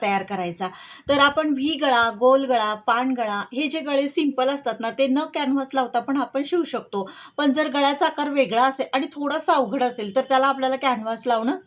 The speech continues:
गरजेचं आहे, कारण आकारासाठी कॅनव्हास लावायलाच पाहिजे. तर मैत्रिणींनो, आज आपण बघूयात की कॅनव्हास लावून गळा कसा तयार करायचा. तर चला, करूया सुरुवात. तर हे बघा, अ, हे अस्तरचं ब्लाऊज आहे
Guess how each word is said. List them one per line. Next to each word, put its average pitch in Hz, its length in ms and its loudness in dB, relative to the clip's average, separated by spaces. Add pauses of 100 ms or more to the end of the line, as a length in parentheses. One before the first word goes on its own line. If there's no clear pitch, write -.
गरजेचं 226 380 0
आहे, 190 140 -4 (360)
कारण 269 160 6 (120)
आकारासाठी 277 880 -2
कॅनव्हास 262 560 -2
लावायलाच 233 520 2
पाहिजे. 190 360 -2 (520)
तर 294 220 4
मैत्रिणींनो, 330 600 0
आज 277 220 4
आपण 302 300 -2
बघूयात 277 480 0
की 339 80 -2
कॅनव्हास 277 540 2
लावून 311 160 -2
गळा 269 220 2 (260)
कसा 349 180 0 (100)
तयार 190 180 -2
करायचा. 180 400 -8 (240)
तर 302 100 0
चला, 285 280 0
करूया 226 440 -2
सुरुवात. 190 260 -6 (400)
तर 285 80 2
हे 339 200 2
बघा, 277 320 4
अ, 240 340 4
हे 233 120 -2
अस्तरचं 285 560 0
ब्लाऊज 262 280 0
आहे 254 300 2